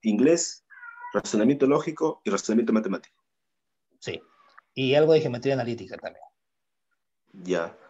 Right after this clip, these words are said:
Speaker 1: Y de esos cursos, ¿cuál es el que más te gusta enseñar?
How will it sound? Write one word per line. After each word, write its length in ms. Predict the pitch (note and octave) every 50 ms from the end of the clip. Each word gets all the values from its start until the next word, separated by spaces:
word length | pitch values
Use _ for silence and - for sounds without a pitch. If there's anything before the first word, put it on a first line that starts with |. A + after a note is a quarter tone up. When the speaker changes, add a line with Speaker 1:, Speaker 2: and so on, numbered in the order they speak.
| _ _ _ _ _ _
Speaker 1:
Y 120 | - G#2 A2
de 80 | E3+
esos 240 | E3 E3+ F3+ D#3 -
cursos, 500 | - E3+ E3+ D#3 - E3 D3+ - - - - - _
¿cuál 180 | - C3+ C#3+
es 160 | D#3 - -
el 160 | B2 A2 G2+ -
que 140 | - G2+ F#2+
más 380 | F#2+ A2+ C3+ C#3+ D3 C#3+ -
te 80 | - B2
gusta 260 | B2 B2+ B2 - A2+
enseñar? 340 | A2 G#2+ - F#2+ F2+ E2+